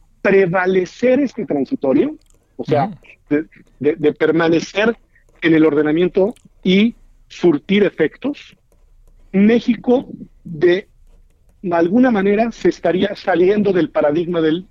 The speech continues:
Speaker 1: Estado constitucional.
Speaker 2: Ah,
Speaker 1: No tendría
Speaker 2: caray.
Speaker 1: sen-,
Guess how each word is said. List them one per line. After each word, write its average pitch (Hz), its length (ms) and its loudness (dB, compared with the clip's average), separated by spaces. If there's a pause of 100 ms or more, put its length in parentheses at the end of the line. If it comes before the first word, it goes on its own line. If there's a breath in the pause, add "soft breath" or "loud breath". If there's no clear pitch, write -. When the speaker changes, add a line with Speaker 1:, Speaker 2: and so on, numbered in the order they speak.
Speaker 1:
Estado 151 340 0
constitucional. - 640 -18 (920 soft breath)
Speaker 2:
Ah, - 200 0
Speaker 1:
No 220 200 0
tendría 202 440 2
Speaker 2:
caray. - 0 -
Speaker 1:
sen-, 180 300 -4